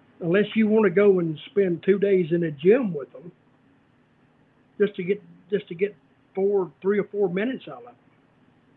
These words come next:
See, they could actually hurt each other, not physically, but they could hurt each other physically. But if people see this, they said, "Damn, these guys are the shits." <laughs> You, you try to hide all that stuff from 'em.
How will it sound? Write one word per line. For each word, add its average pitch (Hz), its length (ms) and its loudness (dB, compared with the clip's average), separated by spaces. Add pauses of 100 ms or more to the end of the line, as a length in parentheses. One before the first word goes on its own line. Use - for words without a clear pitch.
(600)
See, 196 120 0
they 262 160 0
could 208 160 -2
actually 214 420 -6
hurt 202 260 0
each 202 220 -4
other, 185 340 -4
not 170 160 -10 (340)
physically, 214 480 -4 (140)
but - 140 -14
they 180 80 -6
could - 160 -8
hurt - 300 -8
each - 120 -12
other 190 100 -14 (160)
physically. 196 440 -8 (1300)
But 170 120 -8
if - 100 -12
people 220 280 0 (100)
see 240 180 4
this, 185 320 2
they 185 180 -2
said, 165 140 -8
"Damn, 160 280 -8
these 254 200 -4
guys 160 240 -10
are 135 260 -12
the - 20 -20 (200)
shits." - 1700 -6
<laughs> - 0 - (760)
You, 247 160 0 (220)
you 208 180 2
try 262 200 2
to 220 120 -2
hide 247 460 -2
all 170 240 0
that 165 160 -8 (120)
stuff 165 220 -12 (100)
from 202 240 -10
'em. 151 60 -12